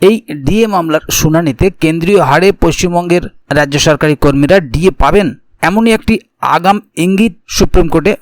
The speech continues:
পাওয়া যাচ্ছে। কিন্তু দুঃখের বিষয়, এই ডিএ মামলাটি সুপ্রিম কোর্টে পিছিয়ে দেওয়া হয়েছে,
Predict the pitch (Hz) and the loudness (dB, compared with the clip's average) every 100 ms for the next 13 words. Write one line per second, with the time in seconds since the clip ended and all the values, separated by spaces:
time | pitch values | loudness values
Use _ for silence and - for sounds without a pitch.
0 | - - 156 143 110 - 120 98 - - | -8 0 2 4 0 -4 -8 -8 -18 -14
1 | - 185 160 - 147 147 233 - 226 190 | -4 0 2 0 -2 0 2 2 0 0
2 | - 131 - - _ 185 214 - - 139 | 2 0 -2 -10 _ 0 0 0 -6 -2
3 | 151 233 226 170 147 139 135 254 262 _ | 2 4 4 2 2 0 2 0 0 _
4 | - - - 165 202 196 185 202 - _ | -16 -4 -2 0 0 0 2 0 -2 _
5 | - 233 190 202 127 117 104 101 110 | -4 -4 0 -2 0 0 0 -4 -6